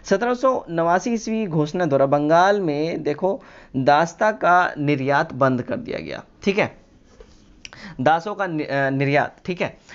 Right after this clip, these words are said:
दासों का निर्यात का मतलब क्या है? देखिए, पहले था क्या कि यहाँ से, इंडिया से, अफ्रीका वगैरह से जो है ना,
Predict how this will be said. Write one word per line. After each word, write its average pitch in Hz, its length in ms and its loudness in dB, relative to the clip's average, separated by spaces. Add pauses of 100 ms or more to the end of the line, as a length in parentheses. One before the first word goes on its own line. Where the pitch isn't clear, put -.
(180)
दासों 170 380 0
का 233 100 -6
निर्यात 208 420 0
का 214 100 -4
मतलब 185 240 -2
क्या 131 180 -4
है? 120 100 -6
देखिए, 160 300 -4
पहले 165 340 -2
था 196 240 -6
क्या 143 460 2 (360)
कि 202 80 -4
यहाँ 185 440 2
से, 208 300 -2
इंडिया 180 580 2
से, 175 380 -2
अफ्रीका 175 760 0
वगैरह 156 440 2
से 135 220 -4
जो 117 120 -4
है 117 100 -4
ना, 120 260 -4